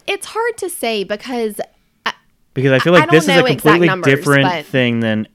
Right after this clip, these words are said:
Speaker 2: what you would see in most industries.
Speaker 1: Absolutely.
Speaker 2: It's a female-dominated industry,
Speaker 1: Yes.
Speaker 2: which is fine. I just,
Speaker 1: It's, yeah.
Speaker 2: it's, it's just interesting c-, because you're a female-owned company.
Speaker 1: Yep.
Speaker 2: You have female, your whole staff is female.
Speaker 1: Yes.
Speaker 2: Rough guess,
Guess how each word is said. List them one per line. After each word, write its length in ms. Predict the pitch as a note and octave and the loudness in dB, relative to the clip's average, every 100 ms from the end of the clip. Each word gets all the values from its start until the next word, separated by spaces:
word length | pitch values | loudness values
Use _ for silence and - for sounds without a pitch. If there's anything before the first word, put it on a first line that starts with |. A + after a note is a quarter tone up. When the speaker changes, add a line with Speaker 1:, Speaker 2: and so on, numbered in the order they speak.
| _ - | _ -8
Speaker 2:
what 180 | A#2 G#2 | -6 -4
you 160 | A2+ | -4
would 160 | A#2 A2 | -4 -4
see 240 | A#2+ A2 | -4 -4
in 180 | G2+ F#2+ | -4 -4
most 340 | G2+ G2+ G#2 | -4 -6 -6
industries. 600 | G#2 F2+ F2 - - - - _ - | -12 -14 -14 -18 -20 -20 -20 _ 4
Speaker 1:
Absolutely. 420 | C4 E3+ A2+ F3+ | 4 2 -4 -4
Speaker 2:
It's 100 | - | -4
a 40 | |
female-dominated 880 | A#2+ B2 A#2+ A2+ G#2 G2+ G2+ G2 F#2+ | -2 0 0 -2 -4 -6 -6 -8 -8
industry, 220 | F2+ F2 C3+ | -10 -8 -6
Speaker 1:
Yes. 100 | - | -4
Speaker 2:
which 140 | A#2 | -6
is 160 | A#2+ - - | -8 -10 -18
fine. 420 | _ C3+ D#3 G2+ | _ 0 2 2
I 80 | G2 | -2
just, 220 | A2 A#2 - | -4 -6 -8
Speaker 1:
It's, 180 | G3+ - | -8 -6
yeah. 160 | G3+ F#3 | -6 0
Speaker 2:
it's, 260 | C3 A#2+ - _ - - - | 0 -2 -8 _ -20 -10 -4
it's 200 | B2 - | -4 -2
just 200 | B2 - | -6 -2
interesting 600 | B2 C#3 C3+ A2 F#2+ F#2 | -4 -4 -6 -6 -6 -10
c-, 60 | A2 | -8
because 320 | A2+ A2+ F#2+ | -6 -4 -4
you're 100 | G2+ | -6
a 40 | |
female-owned 500 | F#2 A#2 A#2+ A#2+ A#2+ | -6 -4 -2 -2 -4
company. 340 | B2 G#2 G2+ A2 _ | -6 -8 -10 -14 _
Speaker 1:
Yep. 180 | A3 A3 - | -12 -12 -10
Speaker 2:
You 80 | F#2+ | -12
have 100 | F#2 | -12
female, 680 | - A2+ A2+ A2+ A2+ A2 - _ _ _ _ - | -6 -4 -2 0 -2 -4 -8 _ _ _ _ -16
your 160 | G#2 G2 | -10 -4
whole 220 | A2+ A#2 | 0 0
staff 340 | - A2 G#2 | -2 -4 -6
is 80 | G#2+ | -8
female. 460 | - A#2+ F#2+ F2 F#2+ | -6 -6 -6 -8 -10
Speaker 1:
Yes. 360 | - - - - _ _ _ _ _ _ _ _ _ - _ _ _ _ _ | -10 -10 -14 -20 _ _ _ _ _ _ _ _ _ -20 _ _ _ _ _
Speaker 2:
Rough 320 | - A#2 A2+ - | -10 -2 -2 0
guess, 300 | A#2+ C3 | -2 -2